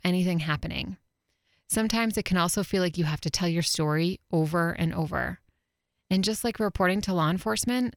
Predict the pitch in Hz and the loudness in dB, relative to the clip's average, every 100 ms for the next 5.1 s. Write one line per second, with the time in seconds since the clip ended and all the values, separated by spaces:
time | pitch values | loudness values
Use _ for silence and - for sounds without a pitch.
0 | - 185 180 190 202 226 202 185 180 170 | -4 0 2 2 2 0 0 0 0 0
1 | 165 151 156 160 - - 147 - - - | -2 -8 -6 -6 -6 -4 -4 -4 -10 -20
2 | _ _ _ _ - 240 - 277 - 302 | _ _ _ _ -2 -2 2 0 2 2
3 | 240 185 220 214 208 185 170 156 - - | 2 0 0 2 0 0 2 0 0 0
4 | 277 269 175 - - 160 151 - - - | 2 2 0 -2 -4 -4 -4 -6 -6 -6
5 | 180 | -8